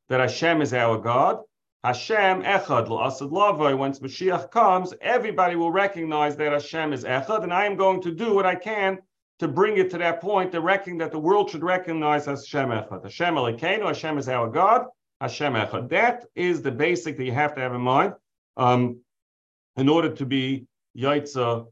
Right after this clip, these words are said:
the mitzvah of Kriya Shema. Oy Magia, Vushakari, Kol Chasai. This is just making a note. A lot of times when the Sefer Magia, Sefer Torah, they don't read the words with the proper pronunciation.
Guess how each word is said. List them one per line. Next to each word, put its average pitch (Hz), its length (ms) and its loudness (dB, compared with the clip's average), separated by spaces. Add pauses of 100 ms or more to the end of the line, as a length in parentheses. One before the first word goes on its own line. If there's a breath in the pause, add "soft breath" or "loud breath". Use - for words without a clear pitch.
(140)
the 117 60 -6
mitzvah 131 320 -4
of 113 100 -4
Kriya 117 240 -2
Shema. 92 340 -6
Oy 160 140 2
Magia, 151 380 0
Vushakari, 160 580 -4
Kol 151 100 -2
Chasai. 135 400 -2
This 151 220 -8
is 123 80 -10
just 123 180 -6
making 135 260 -4
a 131 60 -2
note. 156 380 2 (240)
A 117 40 -8
lot 147 180 4
of 139 80 -6
times 147 260 0
when 123 100 -4
the 110 60 -6
Sefer 151 400 -4
Magia, 123 480 0
Sefer 117 300 -6
Torah, 165 280 0
they 127 120 -2
don't 151 200 0
read 143 200 2
the 131 60 2
words 135 280 2
with - 80 -12
the - 60 -10
proper 135 320 0
pronunciation. 139 840 -2